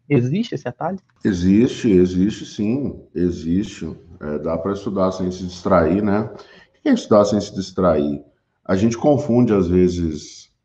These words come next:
Speaker 2: confunde não, é, é coisa da língua portuguesa, né? A gente fala assim que é,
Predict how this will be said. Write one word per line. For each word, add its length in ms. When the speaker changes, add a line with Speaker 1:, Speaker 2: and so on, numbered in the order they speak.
Speaker 2:
confunde 440
não, 300
é, 300
é 60
coisa 220
da 100
língua 220
portuguesa, 680
né? 220
A 60
gente 220
fala 320
assim 260
que 160
é, 180